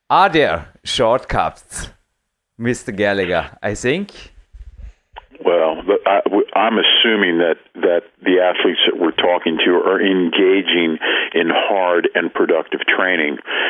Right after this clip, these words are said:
Speaker 2: It's what they do in order to fuel the body. Uh, they're called anabolic steroids, and real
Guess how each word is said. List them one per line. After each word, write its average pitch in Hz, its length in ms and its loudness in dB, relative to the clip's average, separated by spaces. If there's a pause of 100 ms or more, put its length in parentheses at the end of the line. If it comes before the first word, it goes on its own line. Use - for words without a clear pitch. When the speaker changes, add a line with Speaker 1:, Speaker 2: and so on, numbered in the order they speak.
(160)
Speaker 2:
It's - 260 2
what 95 260 0
they 82 160 2
do 90 460 2
in 80 100 0
order 87 300 2
to - 100 0 (180)
fuel 87 360 2
the 76 100 0
body. 80 500 0 (800)
Uh, 80 1500 -2
they're 95 160 2
called 95 380 0 (100)
anabolic 92 720 0 (320)
steroids, 78 680 2 (220)
and 82 600 0 (920)
real 95 560 0